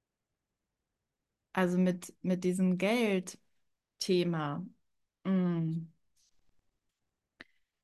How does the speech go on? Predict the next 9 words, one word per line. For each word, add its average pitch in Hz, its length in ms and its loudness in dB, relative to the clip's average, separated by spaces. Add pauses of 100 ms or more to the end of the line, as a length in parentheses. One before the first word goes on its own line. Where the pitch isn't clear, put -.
(120)
ja, 185 200 4
wird 202 160 2
man 190 180 4
ja 175 160 4
auf 185 80 0
unterschiedlichste 180 920 -2
Weise 160 480 0
konfrontiert 165 1160 -4
und, 170 760 -2